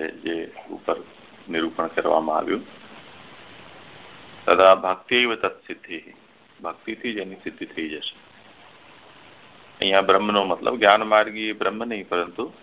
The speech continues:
આગળ જે અર્થ કર્યું છે એને લઈને એને વ્યાખ્યાકાર ચાલી રહ્યા છે. સર્વ લીલા વ્યાપકમ અધિગચ્છતિ એમ.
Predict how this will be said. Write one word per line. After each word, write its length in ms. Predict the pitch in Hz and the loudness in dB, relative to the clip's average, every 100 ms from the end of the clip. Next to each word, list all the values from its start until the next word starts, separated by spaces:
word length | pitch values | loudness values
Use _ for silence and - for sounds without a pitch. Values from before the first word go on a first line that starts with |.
| - - | -18 -2
આગળ 320 | - 85 92 | 0 2 0
જે 100 | 90 87 | 2 4
અર્થ 220 | 90 87 | 2 0
કર્યું 260 | - 87 92 | -2 -2 0
છે 120 | - | -2
એને 180 | 90 90 | -2 -2
લઈને 280 | 82 80 80 | -2 -4 -6
એને 160 | 80 - - - | -8 -10 -16 -10
વ્યાખ્યાકાર 580 | - - - 78 - 76 - | -8 -6 -4 -2 -2 -4 -2
ચાલી 280 | 78 76 | -2 -2
રહ્યા 260 | 76 78 73 | -4 -6 -8
છે. 80 | - - | -12 -12
સર્વ 280 | 82 85 90 87 | 2 4 4 2
લીલા 320 | 85 82 85 | 0 4 2
વ્યાપકમ 580 | 80 82 82 98 - 82 | 4 0 -2 -8 -10 -10
અધિગચ્છતિ 720 | 80 82 73 71 - - - - | -8 -8 -10 -12 -12 -14 -12 -16
એમ. 120 | - | -16